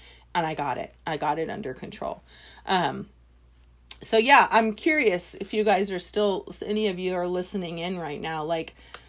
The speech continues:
what are your thoughts? What are your thoughts about, um, fear, and what, what do you, um, what are you afraid of? And I don't even, you know, like, what,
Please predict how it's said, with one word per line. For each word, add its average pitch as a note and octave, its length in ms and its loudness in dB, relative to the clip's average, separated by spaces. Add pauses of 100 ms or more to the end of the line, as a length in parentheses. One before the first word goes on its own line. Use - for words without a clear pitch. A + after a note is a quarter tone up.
(840)
what F3+ 760 2
are A#3 60 2
your A3 140 6
thoughts? - 560 4
What G#3+ 180 2
are A3 40 6
your G#3+ 160 6
thoughts F#3+ 440 2
about, F3+ 480 2
um, E3 300 -2
fear, E3+ 640 -4
and E3+ 540 -6
what, F3 500 0 (140)
what E3+ 320 -4
do F#3 120 -2
you, E3+ 480 -4
um, E3 460 -10 (1500)
what F#3+ 140 -2
are A3 40 0
you A3 120 2
afraid G3+ 360 -2
of? C#3+ 340 -8 (160)
And G3 100 -2
I G#3 80 2
don't A3 120 2
even, G3 180 0
you G#3 120 0
know, F#3+ 100 -2
like, F3+ 220 -2
what, G3 220 -2